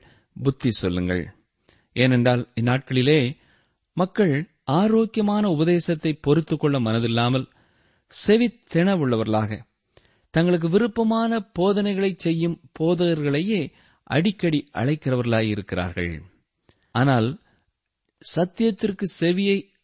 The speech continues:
விலக்குகிறவர்களுக்கு, கட்டுக்கதைகளுக்கு சாய்ந்து போகும் மக்களுக்கு மிக தெளிவாக சத்தியத்தை பிரசங்கியுங்கள். ஆனால், உங்கள் தனிப்பட்ட வாழ்க்கையிலே நீங்கள் மன தெளிவுள்ளவர்களாயிருங்கள்.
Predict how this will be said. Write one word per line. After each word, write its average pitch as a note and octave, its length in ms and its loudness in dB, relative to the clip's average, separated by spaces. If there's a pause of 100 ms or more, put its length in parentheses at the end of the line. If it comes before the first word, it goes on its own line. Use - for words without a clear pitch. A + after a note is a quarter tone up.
(140)
விலக்குகிறவர்களுக்கு, C3+ 1080 0 (880)
கட்டுக்கதைகளுக்கு G3+ 920 0 (160)
சாய்ந்து G#3+ 500 0
போகும் G#3 300 2
மக்களுக்கு A#2+ 500 -4 (720)
மிக C#3+ 320 2
தெளிவாக E3 600 2 (380)
சத்தியத்தை C3 640 -2 (240)
பிரசங்கியுங்கள். F2+ 800 -4 (1120)
ஆனால், A2 320 0
உங்கள் G#3+ 340 2
தனிப்பட்ட G3 400 -2
வாழ்க்கையிலே A2 500 0 (520)
நீங்கள் A#2 280 2
மன E3 200 0 (160)
தெளிவுள்ளவர்களாயிருங்கள். D#3 1200 0